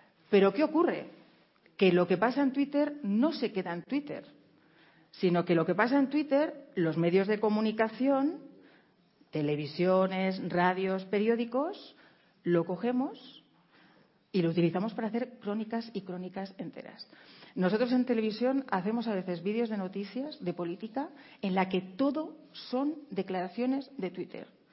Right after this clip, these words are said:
Vídeos o entrecomillados. Esto yo me pone enferma cada vez que veo estos vídeos que hacemos, en los que todos son cuadraditos con las letras, ¿no? Y entonces, y entonces está el presidente del gobierno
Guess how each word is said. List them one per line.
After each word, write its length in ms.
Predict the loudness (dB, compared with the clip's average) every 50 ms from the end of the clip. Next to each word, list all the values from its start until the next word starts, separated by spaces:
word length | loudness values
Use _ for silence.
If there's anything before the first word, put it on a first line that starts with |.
| _ _ _ _ _ _ -10
Vídeos 640 | -4 2 4 6 6 6 4 0 0 -4 -6 -10 -10 -4
o 100 | 0 2
entrecomillados. 840 | 2 2 0 0 -2 0 2 2 2 2 2 0 -4 -8 -10 -12 -18 -20 -20 -20 -20 -20 -20 -20 -20 -16 -12
Esto 260 | -10 -10 -6 -2 0
yo 140 | 0 0 0
me 100 | 0 0
pone 160 | -2 -2 -2
enferma 300 | -2 -2 -2 0 0 0
cada 160 | 0 -2 -4 -4
vez 120 | -4 -4
que 120 | -6 -6 -4
veo 160 | -2 -2 -2
estos 220 | -4 -4 -6 -6
vídeos 240 | -4 -2 -2 -2 -2
que 80 | -4 -4
hacemos, 440 | -4 -2 -2 -2 -4 -6 -8 -12 -16 -20 -20 -20 -20 -20 -16 -10
en 100 | -8 -6
los 140 | -6 -6 -6
que 340 | -6 -6 -6 -6 -6 -8 -10 -16 -12 -8
todos 300 | -4 -4 -4 -4 -4 -6
son 300 | -6 -6 -6 -6 -8 -8
cuadraditos 640 | -6 -4 -2 -2 -2 -2 -4 -4 -8 -10 -10 -10
con 500 | -10 -8 -6 -4 -4 -4 -4 -6 -6 -4
las 160 | -4 -4 -2 -2
letras, 400 | -2 -2 -2 -2 -4 -4 -4 -4
¿no? 180 | -4 -4 -4
Y 40 | -6
entonces, 440 | -6 -8 -10 -8 -8 -6 -8 -8 -10 -16 -20 -20 -12 -6
y 100 | -2 -2
entonces 360 | -2 -2 -2 -4 -4 -4 -6
está 220 | -6 -6 -4 -4 -4
el 100 | -2 -4
presidente 340 | -4 -4 -4 -2 -2 -2
del 80 | -2 0
gobierno 560 | -2 -2 -2 -2 -2 -2 -2 -2 -4 -4 -8